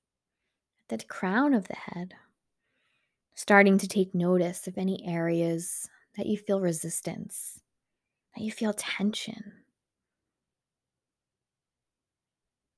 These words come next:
And allow yourself to become present with this resistance and with this tension that you feel in your physical body, beginning to drop into your body.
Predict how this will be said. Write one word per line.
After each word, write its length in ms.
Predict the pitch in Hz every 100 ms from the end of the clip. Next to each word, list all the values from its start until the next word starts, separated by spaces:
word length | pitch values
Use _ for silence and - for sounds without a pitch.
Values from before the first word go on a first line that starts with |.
| _ _ _ _ _ _ _ _ _
And 120 | 208 190
allow 380 | 185 180 240
yourself 540 | 294 214 185 - 180 185
to 100 | 185
become 380 | 185 190 190 180
present 580 | - - 180 180 170 -
with 140 | 165
this 240 | 175 -
resistance 1000 | 175 165 170 165 - 170 165 - - - - _ _ _ _
and 160 | 196 196
with 140 | 180
this 180 | 180 175
tension 520 | - - 190 185 175 175
that 180 | 165
you 100 | -
feel 340 | 185 - 185 180
in 100 | 175
your 100 | 170
physical 460 | - 175 - 175 170
body, 560 | 165 170 165 165 170 _ _ _ _ _ _ _ _ _ _ _ _
beginning 440 | 185 185 196 190 185
to 120 | 180
drop 380 | 180 170 165 -
into 560 | 185 175 170 165 - 175
your 120 | 165
body. 540 | 170 156 160 170 175